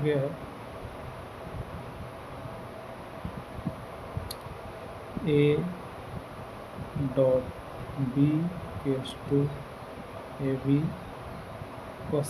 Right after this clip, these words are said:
theta, cos theta equals to ये होगा A dot B by A B। তাহলে কী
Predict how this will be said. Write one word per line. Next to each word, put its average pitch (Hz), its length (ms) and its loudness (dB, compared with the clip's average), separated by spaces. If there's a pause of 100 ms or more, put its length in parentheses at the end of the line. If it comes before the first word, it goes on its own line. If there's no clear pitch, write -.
(100)
theta, - 260 -4 (2250)
cos 143 200 6 (140)
theta 147 320 2 (120)
equals 139 400 4 (160)
to 151 120 2 (2000)
ये 139 120 6
होगा 135 200 0 (300)
A - 20 4 (160)
dot 139 240 4 (360)
B - 0 - (1040)
by 131 280 6 (460)
A 139 60 10 (800)
B। - 20 8 (1080)
তাহলে 135 260 4
কী 151 60 4